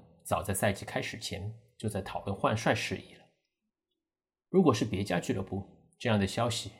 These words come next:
听着就不可理喻，但是在切尔西就合理多了。繁荣过后就是萧条，循环往复，他们把同样的故事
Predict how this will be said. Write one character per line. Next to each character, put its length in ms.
听 260
着 80
就 140
不 120
可 180
理 120
喻， 300
但 120
是 120
在 100
切 160
尔 120
西 340
就 100
合 240
理 100
多 300
了。 120
繁 180
荣 140
过 160
后 140
就 140
是 140
萧 220
条， 340
循 280
环 220
往 180
复， 240
他 120
们 100
把 180
同 280
样 160
的 60
故 180
事 180